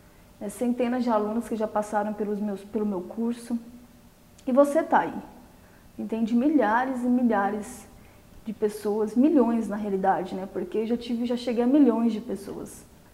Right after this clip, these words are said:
Então isso é muito bacana.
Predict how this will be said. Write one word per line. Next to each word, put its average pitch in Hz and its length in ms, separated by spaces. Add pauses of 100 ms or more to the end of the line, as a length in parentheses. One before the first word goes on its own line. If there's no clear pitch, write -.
(1400)
Então 240 180
isso 247 140
é - 20
muito 285 200
bacana. 247 500